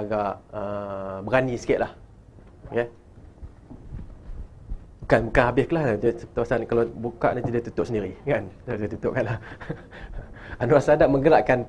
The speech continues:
peperangan jihad tu sampai dekat dah nak sampai ke, ke, ke, ke, uh, Israel. Lepas tu dia berhenti, uh, ke campur tangan Britain dan sebagainya, kan.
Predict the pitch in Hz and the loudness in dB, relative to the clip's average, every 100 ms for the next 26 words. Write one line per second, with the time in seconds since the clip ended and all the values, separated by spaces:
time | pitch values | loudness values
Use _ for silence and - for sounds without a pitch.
0 | - - 120 117 117 120 104 104 127 127 | -8 -4 0 2 4 4 2 0 0 0
1 | - 110 110 131 151 170 147 160 - 220 | -2 -4 0 0 2 2 2 2 0 0
2 | - 160 135 151 147 127 135 170 - - | 6 6 6 2 2 2 0 -2 -4 -16
3 | - - - 117 107 113 104 110 110 107 | -20 -12 -4 -4 0 0 0 -2 -2 -2
4 | 107 101 104 71 - 107 90 - - - | -4 -4 -4 -2 0 2 0 -6 -20 -20
5 | - - - - 120 131 117 117 107 95 | -20 -20 -16 -8 -2 0 0 -2 -2 -2
6 | 71 60 - - 95 104 101 104 98 95 | -2 -4 -4 -4 -4 -2 0 0 0 -4
7 | 101 104 - 98 98 101 104 104 117 | -6 -6 -2 -2 0 -2 -2 0 -2